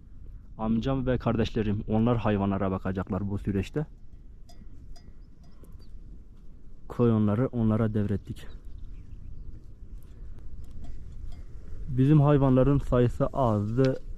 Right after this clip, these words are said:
Kardeşim bakabiliyordu. Amcam da vardı orada. Ben boşta kalıyordum. Dedim, öyle boş kalacağıma en azından bir şeyle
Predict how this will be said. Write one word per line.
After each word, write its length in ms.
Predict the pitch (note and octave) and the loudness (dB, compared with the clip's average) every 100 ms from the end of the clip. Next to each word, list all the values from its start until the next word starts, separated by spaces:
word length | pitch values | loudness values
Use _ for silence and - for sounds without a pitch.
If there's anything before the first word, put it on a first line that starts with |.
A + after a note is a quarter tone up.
| - - - | -10 -8 2
Kardeşim 640 | C3 B2+ B2 - B2 A#2+ | 6 8 6 6 4 6
bakabiliyordu. 1080 | B2 - B2 A2+ A#2 A#2 A#2+ G2+ G2+ A#2+ - - - - | 4 4 4 4 6 8 8 6 4 2 2 -4 -8 2
Amcam 440 | A2 A2+ B2 A2+ | 6 8 8 6
da 120 | G2 | 4
vardı 280 | G2 F#2+ F#2 | 4 4 2
orada. 340 | F2+ F2+ A#2+ C3+ - - - - - - - - - - - | 2 4 2 0 -6 -6 -6 -6 -10 -12 -10 -8 -8 -6 -4
Ben 300 | - A#2+ C3 | 2 6 8
boşta 260 | B2+ B2 C#3 | 8 6 4
kalıyordum. 640 | - G2+ F#2 F#2+ A#2+ B2+ - - - | 4 4 6 4 2 0 0 2 6
Dedim, 340 | A#2+ B2 B2 | 6 6 4
öyle 160 | A#2 - | 8 8
boş 220 | - - | 8 4
kalacağıma 580 | A2 G2+ G2+ G#2 A2 A2 | 2 0 2 2 2 0
en 280 | G#2+ A2 | -2 -2
azından 400 | G#2+ G2 F#2+ G2+ | 0 0 2 0
bir 40 | G2 | 0
şeyle 460 | - G2+ G2 F#2 | 0 2 2 -2